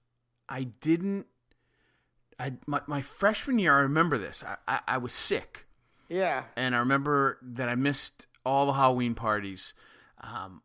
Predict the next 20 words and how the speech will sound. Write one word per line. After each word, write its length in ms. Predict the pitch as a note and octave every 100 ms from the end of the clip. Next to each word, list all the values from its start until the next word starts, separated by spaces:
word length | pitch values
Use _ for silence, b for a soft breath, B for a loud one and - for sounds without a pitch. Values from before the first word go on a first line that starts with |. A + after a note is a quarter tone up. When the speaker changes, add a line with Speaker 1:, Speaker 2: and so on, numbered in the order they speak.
| _
Speaker 1:
on 180 | A2 G#2+
freshman 560 | - - B2+ - A2 G2+
year. 280 | D#2+ A#1+ - B -
Sophomore 600 | - F3 A3+ - D#4 D4
and 80 | F3+
junior 420 | D3+ G3 F#3+ D#3+
year, 640 | C#3+ D3+ E3+ B2 G#2 G2+ _ _ _
um, 260 | A2 G2+ A#2+ _ -
my 160 | C#3
girlfriend 520 | C3 F#3 G3+ G3 D3
Mandy 500 | D3 D#3+ F3 D3 A2+
went 220 | G#2+ A2+ -
to 100 | B2
Rutgers, 580 | C3 F3 - G#2+ F#2 - B B B
and 120 | C3
for 100 | C#3
some 420 | - - G#3 G#3+
reason, 340 | G#3 A3 G3 C#3
Halloween 840 | - D#3+ F3+ F#3+ E3 F3 F#3 E3+ D3
weekend 720 | F3 - B2 G2+ G2 G2